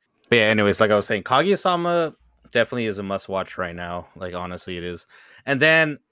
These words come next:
I think this next one,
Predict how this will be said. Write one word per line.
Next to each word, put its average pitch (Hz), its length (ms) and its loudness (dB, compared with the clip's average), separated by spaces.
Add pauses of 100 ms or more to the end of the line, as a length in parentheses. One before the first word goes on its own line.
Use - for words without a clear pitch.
(160)
I 131 100 2
think 170 480 -4 (680)
this 165 460 -2
next 147 340 -4
one, 185 480 -6